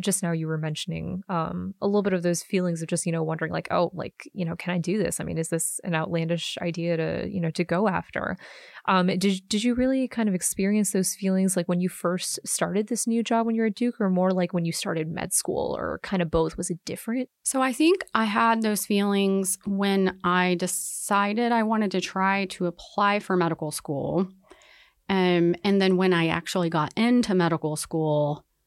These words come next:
Speaker 2: the feelings, uh, were way worse, way stronger.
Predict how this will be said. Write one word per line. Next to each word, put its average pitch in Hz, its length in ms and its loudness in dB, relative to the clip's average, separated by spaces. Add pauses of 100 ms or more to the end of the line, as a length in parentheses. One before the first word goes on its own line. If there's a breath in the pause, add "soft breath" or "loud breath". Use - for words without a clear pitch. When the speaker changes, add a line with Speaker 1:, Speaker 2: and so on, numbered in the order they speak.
(140)
Speaker 2:
the 180 140 2
feelings, 165 580 2 (240)
uh, 151 340 0 (560)
were 175 360 2
way - 180 0
worse, - 500 -4 (100)
way 185 260 2
stronger. - 580 -2